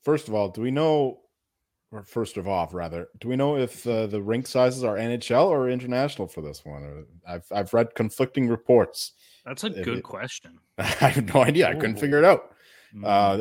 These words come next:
Speaker 1: the, the, the standard, the, the rink size at, uh, whatever the place is called, I don't remember the name, is, is international, but I wonder if they're shortening it and narrowing it,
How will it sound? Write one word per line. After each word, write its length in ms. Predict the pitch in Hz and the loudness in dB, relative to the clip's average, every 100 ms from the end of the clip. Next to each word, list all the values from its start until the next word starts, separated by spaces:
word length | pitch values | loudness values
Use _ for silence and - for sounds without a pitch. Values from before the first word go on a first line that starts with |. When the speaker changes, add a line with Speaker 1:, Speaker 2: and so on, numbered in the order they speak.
| 101 | -2
Speaker 1:
the, 140 | 110 | 0
the, 160 | 113 117 | 2 4
the 160 | 120 | 4
standard, 460 | 110 139 190 151 117 | 4 6 8 6 4
the, 80 | 120 - 113 107 | -4 -4 -6 -4
the 220 | 104 101 | -2 0
rink 180 | 110 117 | -2 2
size 240 | 117 101 | 2 2
at, 180 | 98 98 | -2 -4
uh, 120 | 92 | -6
whatever 260 | 90 101 98 | -4 -2 -2
the 60 | 92 | -4
place 240 | - 92 | -6 -8
is 100 | 92 | -10
called, 300 | - 90 90 | -8 -6 -4
I 80 | 90 | -6
don't 100 | 90 | -8
remember 280 | 92 92 90 | -8 -8 -8
the 100 | 90 | -4
name, 320 | 95 95 90 - | -4 -4 -6 -8
is, 240 | 107 87 | -6 -6
is 200 | 95 87 | -6 -8
international, 640 | 104 95 98 127 139 101 90 | -6 -2 6 6 4 -2 -4
but 160 | 90 | 0
I 40 | 92 | 0
wonder 260 | 98 101 | 2 2
if 160 | 98 - | 0 0
they're 220 | 95 92 | -2 -2
shortening 460 | - - 120 110 101 | -2 2 4 4 0
it 200 | 117 - _ _ _ _ _ | -2 -2 _ _ _ _ _
and 440 | 87 82 82 82 82 | -6 -4 -2 -4 -6
narrowing 540 | 85 98 110 113 104 | 2 6 8 8 4
it, 140 | 113 | 2